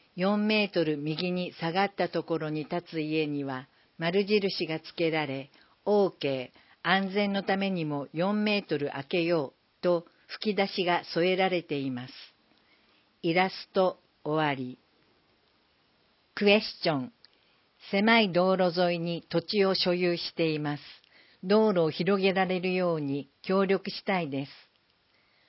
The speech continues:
報奨金などの特典があります。交代用地を寄付していただいた場合、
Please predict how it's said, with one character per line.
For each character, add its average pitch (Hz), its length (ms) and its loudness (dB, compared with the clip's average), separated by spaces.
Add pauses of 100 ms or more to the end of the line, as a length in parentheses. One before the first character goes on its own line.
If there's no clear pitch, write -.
(140)
報 220 260 6
奨 214 300 4
金 202 320 0
な 202 100 2
ど 185 160 -2
の 151 140 -4
特 - 240 -8
典 196 260 0
が 175 120 0
あ 160 60 0
り 147 120 -2
ま 143 160 -4
す。 - 40 -16 (1200)
交 214 220 6
代 208 280 4
用 208 200 4
地 170 200 -2
を 156 100 2
寄 - 200 -4
付 190 160 0
し - 180 -8
て 170 140 0
い 160 100 -2
た 160 140 2
だ 156 140 0
い 156 100 -4
た 156 100 -2
場 147 260 0
合、 143 40 0